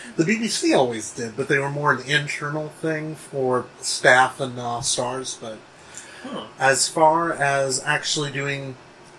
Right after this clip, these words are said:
Speaker 1: a standalone Christmas episode, Doctor Who never did that until David Tennant's
Speaker 2: For the
Speaker 1: first
Speaker 2: new
Speaker 1: story.
Speaker 2: series.
Speaker 1: Yeah.
Speaker 2: Okay.
Speaker 1: Which is, um, it's nice. It's just, A few of them seem a little,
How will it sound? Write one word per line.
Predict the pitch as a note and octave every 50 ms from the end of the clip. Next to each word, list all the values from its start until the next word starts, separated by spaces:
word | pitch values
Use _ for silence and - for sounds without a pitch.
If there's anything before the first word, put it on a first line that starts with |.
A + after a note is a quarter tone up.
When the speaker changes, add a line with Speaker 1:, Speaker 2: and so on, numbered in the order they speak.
| -
Speaker 1:
a | - C#3+ C3
standalone | - - - - F3 E3 E3 E3 E3 D#3+ D#3 D3 C#3+ C#3 C#3 C3+ B2+
Christmas | - - F3 - - D#3+ C3+ - D3
episode, | C3 B2 - A#2 - C#3 C3 B2 A#2+
Doctor | C3+ C#3 D3+ - - D3
Who | C3 D#3 D3
never | C3 B2 A#2+ B2 B2 B2+ C#3+ D#3+ D#3 C#3+ C3
did | A#2 A2 C3 C3 A2+
that | A#2+ A2 A2 A2+ A2
until | A#2+ A#2 A#2+ A#2 - - C3+ B2 A#2+ A#2+ A#2+ A2+
David | G#2+ A#2+ A2+ A2 A2+ -
Tennant's | C#3 D#3+ F3 E3 C3+ A2 - -
Speaker 2:
For | - - A#2
the | A2
Speaker 1:
first | - - - A2+
Speaker 2:
new | G#2 G#2
Speaker 1:
story. | - G#2+ G#2+ G#2+
Speaker 2:
series. | G#2+ G#2+ G#2+ - - - - - C#3
Speaker 1:
Yeah. | C#3 C3 A#2+
Speaker 2:
Okay. | A2+ - - - - - B2+ B2 - - - - -
Speaker 1:
Which | - F3 F3+ -
is, | G#3+ G#3+ G#3 - - - - -
um, | A#3 C4 A3
it's | G#3 A#3 C4 - - - - -
nice. | A3+ C4 C4 B3 F#3 D#3 D3+ - -
It's | D3+ - - -
just, | F3+ F3 - - - - - - - - - - - -
A | G#3+
few | - A#3 A#3 B3 B3+
of | A#3
them | A3 A#3 A3+ A3
seem | G#3 - - A3 G#3+ G#3
a | G3+
little, | F#3+ F#3 F#3 F3 F3+ F3 E3+ D#3+